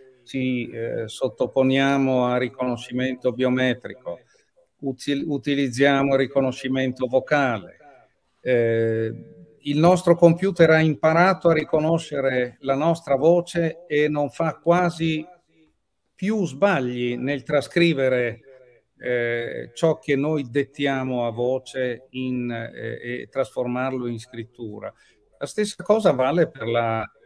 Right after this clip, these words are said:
cucina. Ormai sono tantissimi anni che ci sono,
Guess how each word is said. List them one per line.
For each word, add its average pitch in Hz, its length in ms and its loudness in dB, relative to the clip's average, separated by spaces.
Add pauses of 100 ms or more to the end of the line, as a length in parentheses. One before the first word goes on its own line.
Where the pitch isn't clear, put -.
(320)
cucina. 139 540 -2
Ormai 151 440 0
sono 120 460 -4 (540)
tantissimi 127 640 -4
anni 135 340 -2
che 113 140 -10
ci 113 140 -16
sono, 120 540 -4